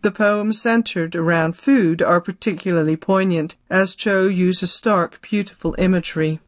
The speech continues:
Deboning fish, using chopsticks, slicing vegetables, to illuminate the rituals, histories, and complex emotions that define her own and her family's relationship to food and culture.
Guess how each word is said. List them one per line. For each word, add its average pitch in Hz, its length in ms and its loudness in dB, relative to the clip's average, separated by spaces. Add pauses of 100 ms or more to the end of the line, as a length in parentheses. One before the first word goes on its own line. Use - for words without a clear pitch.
(420)
Deboning 190 580 0
fish, 247 420 -2
using 190 360 2
chopsticks, - 720 -4
slicing 175 520 0
vegetables, 165 760 -2 (120)
to 247 160 4
illuminate 247 580 2
the 233 80 -2
rituals, 240 560 -2
histories, 208 540 -2
and 196 280 0
complex 190 600 0
emotions 170 460 0
that 156 120 -2
define 175 380 0
her 175 200 0
own 196 380 2
and 190 240 0
her 262 80 -4
family's 214 460 0
relationship 190 680 -2
to 165 100 -6
food 190 420 2
and 160 320 0
culture. 175 580 -2